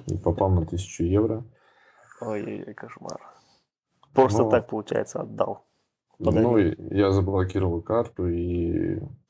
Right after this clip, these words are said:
Speaker 1: вывел с нее все средства, в общем, успел.
Speaker 2: А, ну это еще хорошо. <laughs> Еще повезло, успел. Вот, ну, ты уже начал,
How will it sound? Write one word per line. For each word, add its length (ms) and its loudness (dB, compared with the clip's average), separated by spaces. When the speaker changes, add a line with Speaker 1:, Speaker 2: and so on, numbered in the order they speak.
Speaker 1:
вывел 320 4
с 120 -6
нее 80 2
все 160 0
средства, 460 2
в 20 4
общем, 200 0
успел. 440 2
Speaker 2:
А, 200 -6
ну 140 -12
это 180 -6
еще 180 -6
хорошо. 460 -2
<laughs> 680 -16
Еще 160 -10
повезло, 420 -6
успел. 380 -8
Вот, 300 2
ну, 160 0
ты 100 4
уже 180 4
начал, 300 4